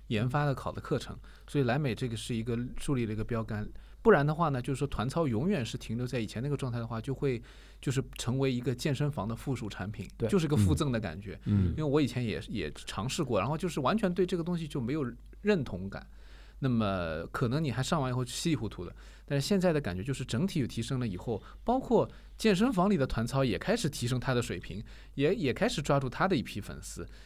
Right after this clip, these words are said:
Speaker 1: 那这样的话，就是说大家，其实这个行业越来越专业，对学员肯定是有好处的，大家都会从当中获得更多东西。
Speaker 2: 对，
Speaker 3: 对。
Speaker 2: 没错。呃，我这边有一个问题想问一下 Johnson，我觉得
Speaker 3: 嗯。
Speaker 2: 就是无论是这个团课也好，还是普拉提也好，还是瑜伽也好，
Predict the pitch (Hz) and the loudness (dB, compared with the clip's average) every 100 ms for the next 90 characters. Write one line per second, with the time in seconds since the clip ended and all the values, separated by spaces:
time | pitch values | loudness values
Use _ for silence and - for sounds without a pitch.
0 | - - 139 226 175 127 143 127 123 131 | -10 -4 0 2 4 2 0 0 -2 -2
1 | 127 139 151 151 - 170 180 214 156 90 | 0 0 0 0 -2 -4 0 -2 -2 -2
2 | 175 170 143 113 104 123 123 113 147 - | 0 4 4 4 2 0 -2 -2 -2 0
3 | 117 131 - 87 110 - 101 104 - - | -2 -2 -4 -4 -6 -4 -4 -4 -6 -8
4 | 156 - - - - 156 151 180 165 143 | -8 -8 -10 -18 -8 -2 0 0 0 -2
5 | 131 131 139 139 123 123 160 98 87 82 | -4 -2 -2 0 0 0 -2 -4 -6 -8
6 | 92 - - - - 113 104 85 - - | -12 -14 -16 -8 -2 4 6 4 0 -10
7 | - - - 147 - 139 147 220 226 127 | -12 -12 -2 -2 2 4 6 8 8 8
8 | 117 131 131 - 117 110 101 110 113 113 | 4 4 2 0 -4 -2 -2 0 0 -2
9 | 110 110 113 113 98 104 110 135 185 208 | -2 -2 -2 -2 -4 -2 0 6 8 8
10 | 95 - - - 220 - 185 170 151 139 | 4 -2 -10 0 0 2 2 4 4 2
11 | - - - - 139 165 190 170 147 156 | 0 -10 -14 -8 2 4 6 4 0 -2
12 | 139 - 117 117 - 143 127 110 - 110 | 2 4 4 2 4 4 2 -2 -4 -4
13 | 123 120 - 117 120 - 110 107 107 113 | -2 -4 -2 -2 -2 -4 -4 -4 -6 -6
14 | 117 110 113 110 107 - 98 | -4 -4 -4 -4 -6 -8 -12